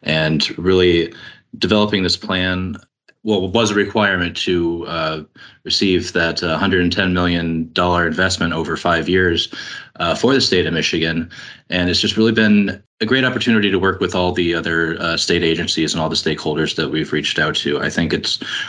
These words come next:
really going to, um, kickstart the investment in charging stations around the state. And I think it will help,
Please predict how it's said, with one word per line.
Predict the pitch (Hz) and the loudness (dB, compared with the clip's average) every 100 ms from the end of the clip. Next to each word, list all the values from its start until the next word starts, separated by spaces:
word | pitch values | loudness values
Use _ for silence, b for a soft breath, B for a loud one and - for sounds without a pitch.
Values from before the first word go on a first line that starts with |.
| B | B
really | 95 92 85 | 2 4 4
going | 85 85 | 2 2
to, | - 87 82 80 78 78 - | 2 2 4 4 0 -4 -4
um, | 82 78 76 73 73 - B B _ - | 0 0 0 0 0 -2 B B _ -10
kickstart | - 120 - 101 78 73 - | 0 2 2 2 0 0 -2
the | 82 80 76 78 - - | 2 2 0 -4 -8 -2
investment | 113 107 104 - 101 | 2 4 2 0 -2
in | - 90 85 82 _ _ _ _ - | 0 -2 -2 -6 _ _ _ _ -2
charging | 123 190 | 0 0
stations | - 185 - 170 - | 0 0 0 -4 -2
around | 160 156 | -2 -2
the | - | -4
state. | - 76 73 | -4 -4 -4
And | 78 80 76 - B B B B | -6 -6 -6 -10 B B B B
I | 85 | -4
think | 90 87 | -2 -2
it | 82 | -2
will | 85 | -2
help, | 85 80 | 0 -2